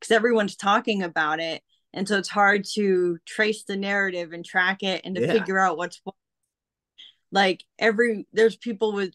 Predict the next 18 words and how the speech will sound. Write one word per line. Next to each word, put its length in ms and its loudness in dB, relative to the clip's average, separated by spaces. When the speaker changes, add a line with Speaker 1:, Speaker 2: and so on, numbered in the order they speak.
Speaker 1:
a, 100 -12
a 40 -2
wide 400 2
range 320 -2
of 220 -8
experience. 960 2
And 200 -2
so 460 0
when 260 0
people 460 2
talking 380 -2
about 220 0
military 580 -2
things 280 -10
that 140 -6
aren't 220 0
military 920 -6
and, 480 0